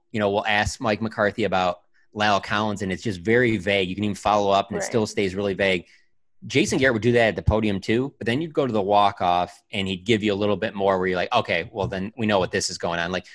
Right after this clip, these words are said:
Speaker 1: we really don't know what it is with Sean Lee. We know that it happened when they were doing conditioning. So I'm
Speaker 2: Right.
Speaker 1: thinking it's, like, groin or hamstring 'cause he's doing all the, um,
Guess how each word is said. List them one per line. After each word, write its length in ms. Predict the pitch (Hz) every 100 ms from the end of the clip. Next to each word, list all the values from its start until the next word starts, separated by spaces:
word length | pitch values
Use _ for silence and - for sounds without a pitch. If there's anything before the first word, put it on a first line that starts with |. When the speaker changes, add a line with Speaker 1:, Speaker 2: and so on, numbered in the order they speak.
| -
Speaker 1:
we 100 | 170
really 340 | 247 233 277 247
don't 320 | 170 196 170
know 280 | 135 170 170
what 240 | 113 120
it 100 | 107
is 400 | 113 139 98 87
with 160 | 98 95
Sean 380 | - 110 98 92
Lee. 240 | 113 87
We 120 | 95
know 200 | 110 110
that 120 | 107
it 120 | 98 92
happened 560 | 101 101 107 95 95
when 80 | 104
they 80 | 104
were 100 | 92
doing 220 | 101 92
conditioning. 680 | - 85 135 - 98 95 113 - -
So 180 | - 143
I'm 80 |
Speaker 2:
Right. 80 | 123
Speaker 1:
thinking 240 | 127 131 123
it's, 140 | 113
like, 160 | 110 90
groin 400 | 101 101 110 98
or 60 |
hamstring 540 | 98 98 98 - 95 95
'cause 140 | 98
he's 100 | 90
doing 240 | 101 95
all 200 | 90 90
the, 200 | 92 90 -
um, 360 | 104 85 -